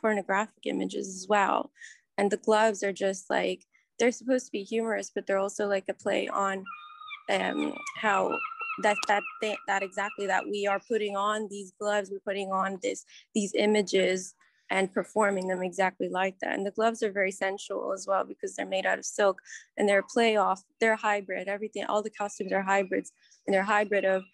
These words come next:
something very delicate and elegant, like evening opera gloves, and then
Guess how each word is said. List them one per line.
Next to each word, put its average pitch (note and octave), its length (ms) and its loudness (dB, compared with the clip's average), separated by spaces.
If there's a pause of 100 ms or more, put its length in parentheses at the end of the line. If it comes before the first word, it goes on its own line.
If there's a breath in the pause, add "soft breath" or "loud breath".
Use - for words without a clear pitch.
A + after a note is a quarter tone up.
(200)
something G#3 340 -2
very G3 220 2
delicate G#3 520 0
and G3 140 -6
elegant, A3+ 640 0
like F#3+ 280 0
evening G#3 540 -4
opera A3 360 0
gloves, F#3+ 480 -4 (340 soft breath)
and G3+ 180 2
then F#3+ 260 0